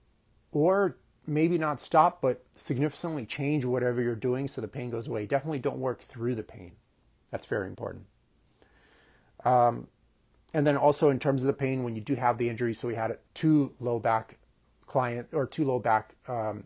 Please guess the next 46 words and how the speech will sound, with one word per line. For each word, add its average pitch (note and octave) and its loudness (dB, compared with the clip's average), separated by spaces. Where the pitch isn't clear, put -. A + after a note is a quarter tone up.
individuals A#2 -4
here. A#2 -2
One A2+ -2
of A2+ -6
them A2 -8
is A2 -8
a A2 -10
client, G#2+ -8
one A2 -8
of G#2 -8
them G#2 -10
is G2+ -14
not. B2 -2
But D#3+ 6
it's F3+ 2
important G3+ 0
to, F#3+ -2
once F3+ -2
again, E3+ 0
do D3+ 0
a D3+ 0
thorough D3 2
assessment. C3 -4
So - -6
when A#2+ -4
you A#2 -6
do B2+ -4
have, A#2+ 2
uh, G#2+ 0
an B2 -8
injury, B2 -2
like - -12
I G#2 -8
took A#2+ -10
McGill's, G#2+ -6
um, G2+ -2
three-part C3 0
series D#3 -2
course, D#3 -2
I C#3+ -4
mean, C3 -2
it C#3 -4
takes, E3+ -2
like, C#3+ -2
close D3+ -4
to, C#3+ 0